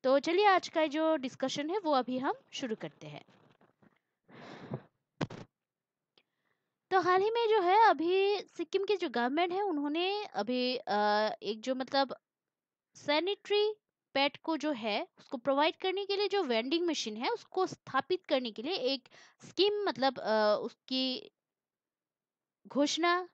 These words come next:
करने वाले हैं, जिसका नाम बहिनी स्कीम है। और ये जो है, ये पहली बार है कि किसी, कोई भी जो मतलब, अ, स्टेट गवर्नमेंट है, अ, उनके द-, उन्होंने जो है क्लास नाइन to ट्वेल्व में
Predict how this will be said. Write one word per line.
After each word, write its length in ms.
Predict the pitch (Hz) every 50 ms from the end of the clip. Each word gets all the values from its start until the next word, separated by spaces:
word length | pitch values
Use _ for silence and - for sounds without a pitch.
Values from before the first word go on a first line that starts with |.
| _ -
करने 220 | 277 262 254 240
वाले 220 | 233 226 220 214 233
हैं, 140 | 277 403 494 - -
जिसका 260 | - 240 - - 240 240
नाम 240 | 247 247 254 247
बहिनी 340 | 202 214 226 240 269 330 359
स्कीम 280 | - - - 320 339 370
है। 80 | 392 508 - _ _ - - - - - - -
और 160 | 262 277 302
ये 180 | 320 339 370 370
जो 100 | 349 403
है, 100 | 403 403
ये 120 | 392 403
पहली 400 | - _ - 302 285 294 320 381
बार 240 | 349 381 349 370 370
है 120 | 381 440 440
कि 220 | - 427 415 370 - _ _ _
किसी, 280 | - 330 - - 330 320
कोई 300 | - _ 302 311 330 349
भी 140 | 320 370 370
जो 300 | 302 339 349 349 339 311
मतलब, 300 | 302 302 - 302 311 302
अ, 240 | - - 240 233 240
स्टेट 280 | - - 311 359 320
गवर्नमेंट 440 | 269 294 294 269 226 247 220 220 220
है, 120 | 247 339 480 - - - - - - - - _ -
अ, 440 | 220 220 233 233 233 233 233 240 - - -
उनके 280 | 247 262 262 285 302
द-, 140 | 262 254 - - -
उन्होंने 380 | 247 254 262 277 277 285 277 285
जो 120 | 247 285
है 260 | 277 285 277 277 269
क्लास 440 | - - 254 233 240 254 262 - - _ _ _ _ -
नाइन 240 | 226 226 233 247 240
to 200 | - 277 277 269 -
ट्वेल्व 280 | - 294 285 294 349 311 -
में 240 | 285 269 262 330